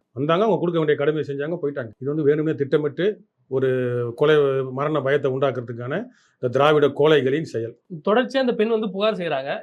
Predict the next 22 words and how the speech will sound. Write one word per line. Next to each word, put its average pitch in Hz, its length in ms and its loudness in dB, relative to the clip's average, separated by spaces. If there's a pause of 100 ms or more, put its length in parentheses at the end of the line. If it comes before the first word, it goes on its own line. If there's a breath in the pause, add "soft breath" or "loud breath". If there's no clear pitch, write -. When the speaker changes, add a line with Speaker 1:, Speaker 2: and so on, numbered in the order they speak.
Speaker 2:
ஏன் 285 320 0
மேல்முறையீடு 233 640 0
பண்ணி 208 280 -4
இது 214 160 -4
தவறு, 190 560 -2 (160 loud breath)
எங்க 190 180 -6
சைடுல 202 200 0
எந்த 220 220 2
தப்பும் 202 300 0
இல்ல 196 200 2
அப்படின்ற 185 260 -4
மாதிரி 196 160 -4
எந்த 190 180 -6
ஒரு 190 120 -6
சைடும் 175 280 -8
விளக்கமா 175 340 -6
கொடுக்கல? 170 240 -2
Speaker 1:
இதுல 143 180 0
ஒரு 135 120 -2
முகாந்தரமே 170 640 -4
இல்லைங்க. 131 360 -6 (220)
Speaker 2:
ம். 143 260 -16